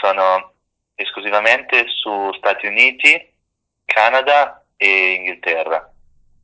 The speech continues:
Quindi io mi muovevo in realtà spesso con l'Europa, chiaramente perché la mia famiglia è qua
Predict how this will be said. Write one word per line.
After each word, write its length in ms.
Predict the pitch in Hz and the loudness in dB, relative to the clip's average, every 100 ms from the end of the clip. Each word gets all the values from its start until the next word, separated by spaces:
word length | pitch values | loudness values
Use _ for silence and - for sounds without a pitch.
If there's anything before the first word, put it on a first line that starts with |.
| _ _ _ _ | _ _ _ _
Quindi 280 | - 95 92 | -20 -6 -2
io 360 | 95 90 87 87 | 2 2 2 0
mi 120 | 90 | -4
muovevo 340 | 90 90 90 87 | -2 -2 -2 0
in 80 | |
realtà 400 | 87 85 101 87 | 0 0 0 0
spesso 380 | 85 - 85 87 | -2 -6 -6 -8
con 100 | 87 | -10
l'Europa, 400 | 87 90 90 87 | -6 -2 -2 -4
chiaramente 500 | 87 85 87 85 82 | -6 -8 -6 -8 -12
perché 200 | 82 80 | -12 -8
la 80 | 85 | -8
mia 180 | 82 80 | -8 -12
famiglia 260 | _ 85 85 | _ -10 -10
è 40 | |
qua 380 | - 90 87 - | -2 0 0 -4